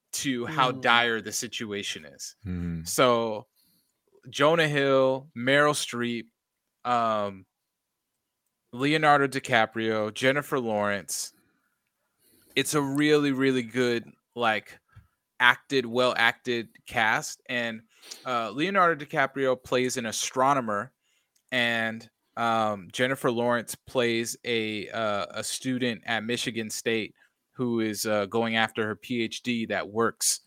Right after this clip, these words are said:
Speaker 1: with, uh, with Leonardo DiCaprio's character. And basically they discover that a comet is heading to Earth, um, that's nine kilometers long, um, about as big as Mount Everest,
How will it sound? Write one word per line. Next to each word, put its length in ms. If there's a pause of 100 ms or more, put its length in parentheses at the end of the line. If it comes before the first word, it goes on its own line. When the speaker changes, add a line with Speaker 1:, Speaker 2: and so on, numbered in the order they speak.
(160)
Speaker 1:
with, 440 (140)
uh, 400
with 220
Leonardo 540
DiCaprio's 520
character. 580 (360)
And 120
basically 440
they 160
discover 520
that 160
a 60
comet 600 (160)
is 360
heading 380
to 180
Earth, 400 (340)
um, 240
that's 260
nine 300
kilometers 640
long, 420 (300)
um, 360
about 180
as 100
big 220
as 100
Mount 240
Everest, 600